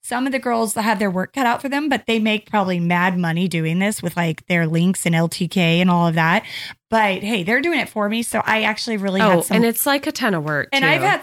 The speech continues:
Speaker 1: I've looked out on a few outfits where, again, like, you're like, "Where did you get that? That's so cute." And I'm like, "Yeah, I got it for thirty bucks at Walmart."
Speaker 2: And if
Speaker 1: And
Speaker 2: you can
Speaker 1: it's such
Speaker 2: find
Speaker 1: a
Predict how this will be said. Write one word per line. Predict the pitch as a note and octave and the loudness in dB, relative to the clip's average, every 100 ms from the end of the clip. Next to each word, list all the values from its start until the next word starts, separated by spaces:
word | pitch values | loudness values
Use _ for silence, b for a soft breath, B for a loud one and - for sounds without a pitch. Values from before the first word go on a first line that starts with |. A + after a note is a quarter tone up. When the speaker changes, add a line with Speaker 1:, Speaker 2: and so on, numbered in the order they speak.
| - | -2
Speaker 1:
I've | C#4 C#4 | -4 -2
looked | D#4+ - | -8 -6
out | B3+ E4 | -4 -2
on | A#3+ | -2
a | G#3 - - | -4 -8 -8
few | C4+ C4 | -6 -4
outfits | - - E4 C#4+ | -4 -4 -4 -2
where, | A#3+ | 0
again, | A#3+ C5+ G4+ | 0 0 0
like, | F#3+ F#3+ | 0 0
you're | A#3 | 0
like, | A#3+ B3 | 0 -2
"Where | A3 | -2
did | C5 C5 | -2 -4
you | B4+ | -2
get | B4 | -2
that? | - | -2
That's | B3+ B3 | -4 -4
so | C#4 | -8
cute." | A#3+ E4+ F#4+ | -4 -2 0
And | A3+ | 0
I'm | G#3+ | 0
like, | A3+ A3+ | 0 -2
"Yeah, | - B4+ - - | -2 -2 -2 -4
I | - | -2
got | G#3+ B3 | -2 -2
it | |
for | - | -8
thirty | G#3+ G#3 A3 F#3+ | -8 -2 -2 0
bucks | G3 A#3+ E3 | -2 -2 -4
at | |
Walmart." | E3 G3 B3 C#3 A3+ | 0 2 2 2 4
Speaker 2:
And | A3+ | 4
if | F3 | 4
Speaker 1:
And | |
Speaker 2:
you | C#4 | 2
can | A#3 | 2
Speaker 1:
it's | E4+ | 0
such | - F3 | 2 2
Speaker 2:
find | |
Speaker 1:
a | F#3+ | 2